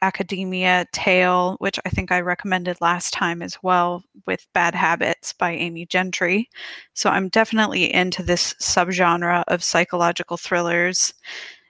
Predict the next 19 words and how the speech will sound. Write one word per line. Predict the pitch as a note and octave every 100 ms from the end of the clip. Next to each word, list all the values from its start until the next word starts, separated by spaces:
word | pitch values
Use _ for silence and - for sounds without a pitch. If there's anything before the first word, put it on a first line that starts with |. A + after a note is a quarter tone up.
| _
It | - F#3 - _ _
is | G3 F3 F3+
a | F3
woman | A3 A#3+ A#3+
who | A3 G3+
goes | F3+ F3+ F3 -
to | F#3+ F3+
her | F3+ F3
college | - F3+ F#3 F3 -
reunion, | E3+ F3 G3+ F#3+ F#3+ F#3+ F#3+ F#3 - _ _ _ _ _ _ _ _
and | G3 F#3 F3 F3 E3+ E3+ - - - - _ _ _ _ _ -
secrets | - F4+ - C#4 C4+ -
about | G#3 G3 F3+
her | F3+
past | - - F#3+ G3 - - - - - - - -
start | - G3+ F3+
to | -
come | - G3+ F#3+
out | F#3 F#3 - -